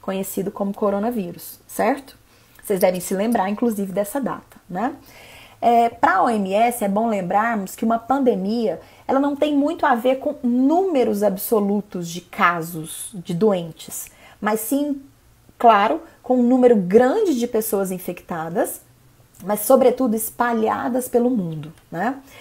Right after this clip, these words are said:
No, no dia que a O M S fez a declaração de pandemia,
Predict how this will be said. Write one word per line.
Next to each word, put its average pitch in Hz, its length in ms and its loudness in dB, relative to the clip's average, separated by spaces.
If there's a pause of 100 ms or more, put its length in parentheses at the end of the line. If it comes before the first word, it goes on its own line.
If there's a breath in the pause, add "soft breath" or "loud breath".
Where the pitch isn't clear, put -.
(300 loud breath)
No, 254 360 2
no 247 140 4
dia 349 260 2
que 359 100 -4
a 269 180 2
O 220 100 4
M 208 220 0
S 196 280 -2
fez 185 520 -4
a 185 60 -6
declaração 208 720 0
de 220 100 -2
pandemia, 214 840 0